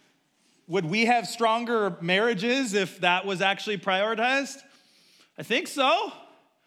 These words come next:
Like to go that, that, that's a joyful thing that God has created for marriage.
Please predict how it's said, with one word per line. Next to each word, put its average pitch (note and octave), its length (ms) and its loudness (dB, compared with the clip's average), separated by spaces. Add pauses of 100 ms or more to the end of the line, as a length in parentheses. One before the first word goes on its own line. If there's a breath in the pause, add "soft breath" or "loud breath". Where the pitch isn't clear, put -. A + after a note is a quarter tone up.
(300 soft breath)
Like C4 180 0
to D4+ 120 2
go D#4 240 2
that, D#4 180 0
that, E4 240 0
that's E4 220 0
a E4+ 80 -2
joyful E4 640 2
thing E4+ 280 0
that D#4+ 140 0
God D#4 300 2
has D#4 180 0
created E4 640 2
for D#4 420 2 (200 loud breath)
marriage. E4 800 0